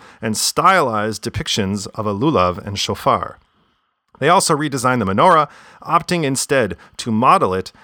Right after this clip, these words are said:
after the menorahs found on the mosaic floors of ancient synagogues in Eretz Israel. This would bring even more ritual objects that alluded to Jewish holidays into the emblem. Ultimately,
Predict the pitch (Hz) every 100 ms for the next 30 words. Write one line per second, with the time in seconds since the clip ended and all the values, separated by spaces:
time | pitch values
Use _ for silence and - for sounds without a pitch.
0 | _ - 135 - 127 107 107 147 160 151
1 | - - 117 123 110 101 90 85 110 123
2 | - 104 92 98 101 - 95 95 113 104
3 | 196 180 98 92 87 98 95 90 - -
4 | 107 107 95 73 - - 180 - 175 117
5 | 135 147 135 120 113 110 151 196 147 113
6 | - 107 87 95 85 90 98 - - -
7 | _ - 110 110 113 107 107 - _ -
8 | 98 92 92 - 123 117 90 87 90 87
9 | 92 98 101 85 - - _ _ 170 214
10 | - 127 98 90